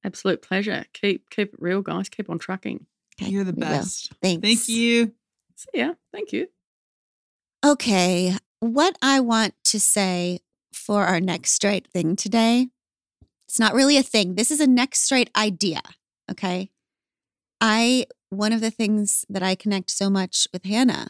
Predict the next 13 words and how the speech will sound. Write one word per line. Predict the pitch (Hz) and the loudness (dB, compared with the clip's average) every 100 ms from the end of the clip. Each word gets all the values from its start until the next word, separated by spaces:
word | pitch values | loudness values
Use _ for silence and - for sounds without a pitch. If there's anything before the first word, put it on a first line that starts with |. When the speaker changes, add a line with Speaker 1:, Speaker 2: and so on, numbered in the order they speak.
| - | -10
Speaker 2:
on | - - - - | -8 -6 -8 -6
is | 185 | -6
that | - 180 | -4 -2
her | 185 185 170 - | -2 -2 -2 -4
major | 190 190 185 185 | 0 0 2 0
sensitivity | 180 185 175 - - 170 175 202 240 277 277 _ - | 0 -2 -2 -2 -4 -2 0 2 2 2 -2 _ -4
and | 185 185 | -2 -2
her, | 165 185 175 160 165 _ _ _ _ _ - | -2 -4 -2 -4 -8 _ _ _ _ _ -4
um, | 180 160 160 165 _ _ - | -4 -4 -10 -14 _ _ -10
she | - | -2
has | 208 185 | 0 0
incredible | 180 - 180 165 160 | -2 -2 -2 -2 -2
sounderies, | - 165 170 170 - 185 - | -2 0 0 -2 -6 -8 -8